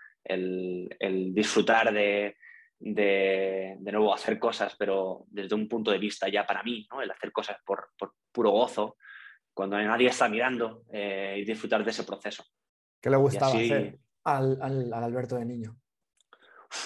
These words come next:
Speaker 1: Yo, mira, yo me he criado en, en, en Ripollet, que es un pueblecito,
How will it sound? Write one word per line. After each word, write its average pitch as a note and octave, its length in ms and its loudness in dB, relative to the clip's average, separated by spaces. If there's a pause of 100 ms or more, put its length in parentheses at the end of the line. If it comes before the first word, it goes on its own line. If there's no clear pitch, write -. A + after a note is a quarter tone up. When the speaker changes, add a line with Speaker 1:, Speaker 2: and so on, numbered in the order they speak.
(200)
Speaker 1:
Yo, C#3 440 4
mira, A2 200 0
yo C#3 340 2
me C3+ 120 -4
he - 40 -10
criado D3+ 360 4
en, A2+ 420 -8 (140)
en, G#2 640 -6
en G2 400 -8
Ripollet, A2 540 4
que A2+ 100 0
es A2 80 0
un A2 300 0
pueblecito, G#2+ 960 2